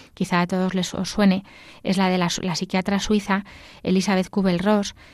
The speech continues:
que, eh, bueno, pues viendo en su trabajo con pacientes terminales en la Universidad de Chica-, de Chicago, divide el duelo en cinco etapas que tienen lugar normalmente de forma sucesiva.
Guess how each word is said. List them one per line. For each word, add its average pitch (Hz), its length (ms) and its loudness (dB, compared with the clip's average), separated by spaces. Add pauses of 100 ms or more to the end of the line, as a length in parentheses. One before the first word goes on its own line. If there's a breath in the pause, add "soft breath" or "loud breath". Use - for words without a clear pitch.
(280 soft breath)
que, 170 440 2 (180)
eh, 175 580 -2
bueno, 175 300 0
pues 170 160 -2
viendo 190 480 2
en 190 120 0
su 180 100 -6
trabajo 180 320 -2
con 202 140 4
pacientes 196 400 0
terminales 196 580 2
en 175 40 -2
la 170 60 0
Universidad 175 320 -2
de 185 80 -4
Chica-, 202 340 -4
de 190 120 -4
Chicago, 190 460 -2 (540 loud breath)
divide 190 360 4
el 208 100 2
duelo 208 360 4
en 175 200 2
cinco 208 300 4
etapas 196 500 -2
que 175 140 -4
tienen 196 240 2
lugar 196 340 2 (440 loud breath)
normalmente 208 500 4
de 208 100 0
forma 196 260 2
sucesiva. 175 600 -2